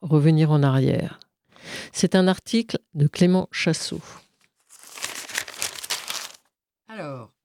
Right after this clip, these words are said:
Speaker 2: aujourd'hui, petite pause musicale. Nous avons choisi de vous passer un morceau choisi au sujet d'un concert qui se tiendra le vendredi quinze mai à Porte-les-Valences,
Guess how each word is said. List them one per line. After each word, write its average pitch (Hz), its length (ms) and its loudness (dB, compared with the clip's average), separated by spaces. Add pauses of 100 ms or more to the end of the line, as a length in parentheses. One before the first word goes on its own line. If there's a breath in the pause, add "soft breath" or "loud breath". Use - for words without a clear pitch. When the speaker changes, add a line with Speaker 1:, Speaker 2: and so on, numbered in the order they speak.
(240)
Speaker 2:
aujourd'hui, 190 1160 -12 (180)
petite - 380 -18
pause 165 300 -12
musicale. 156 720 -10 (760)
Nous 226 220 -4
avons 202 240 -2
choisi 170 640 0
de 175 140 -6
vous 131 200 -2 (320)
passer 175 420 -6 (160)
un 240 200 0
morceau 190 520 0
choisi 160 960 -4
au 170 120 -2
sujet 202 360 0
d'un 147 260 4
concert 151 760 -2
qui 143 120 -4
se - 140 -4
tiendra 160 480 0
le 123 200 2
vendredi 190 460 -2
quinze 180 300 0
mai 175 320 4
à 117 120 -4
Porte-les-Valences, 143 1080 -2